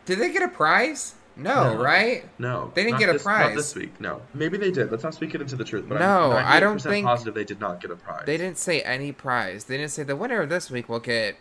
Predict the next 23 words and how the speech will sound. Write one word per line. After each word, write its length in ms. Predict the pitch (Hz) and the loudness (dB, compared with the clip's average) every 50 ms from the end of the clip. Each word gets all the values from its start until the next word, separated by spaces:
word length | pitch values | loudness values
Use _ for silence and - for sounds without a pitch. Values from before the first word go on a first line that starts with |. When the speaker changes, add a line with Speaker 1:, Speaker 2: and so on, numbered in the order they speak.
| - - | -6 -2
Speaker 1:
a 120 | 120 117 | -2 -2
book 520 | 107 104 127 143 165 160 117 - - - - - _ - - - - - _ 113 | -2 2 4 6 6 6 4 0 -6 -16 -20 -20 _ -20 -20 -20 -20 -20 _ -4
by 200 | 104 113 117 117 | -2 0 0 2
Hellraiser." 760 | 127 147 156 147 135 127 117 110 104 110 98 92 92 104 - - 143 | 2 2 2 2 2 2 0 0 -2 -6 -6 -8 -8 -10 -10 -10 -8
<laughs> 100 | - - | -6 0
I 140 | - 151 160 | 2 2 4
guess 200 | 175 220 330 - | 4 0 0 0
I'll 100 | 294 247 | -2 0
just 240 | 220 226 190 135 - | 0 -2 -2 0 0
go 160 | 135 131 143 | 2 2 2
by 220 | 139 147 143 135 | 4 4 4 4
what 280 | 123 113 117 120 127 - - | 2 0 0 0 0 0 0
outfits 360 | 117 120 123 - 143 131 - | -2 -4 -2 -4 -8 -8 -4
I 140 | 135 123 120 | -2 -2 -2
have, 680 | 117 117 120 117 110 107 110 117 127 135 143 139 139 - | -2 -4 -6 -6 -4 -2 -2 -2 -2 -4 -6 -8 -12 -10
and 160 | - 120 117 | -10 -8 -8
then 140 | 117 113 117 | -8 -8 -8
we'll 100 | 117 113 | -10 -12
talk 240 | - - 110 107 - | -10 -10 -10 -10 -10
about 240 | 117 107 110 110 - | -8 -8 -8 -8 -8
the 100 | 110 101 | -12 -14
challenge. 720 | - - 113 95 95 98 104 110 113 123 131 131 - - - | -14 -12 -12 -10 -10 -10 -10 -12 -12 -14 -14 -14 -16 -16 -16
So, 1040 | - - - - - - 135 131 123 117 107 107 107 110 120 127 139 156 175 185 208 | -16 -18 -18 -16 -12 -8 -6 -4 -2 -2 -2 -4 -4 -4 -4 -4 -4 -4 -6 -8 -10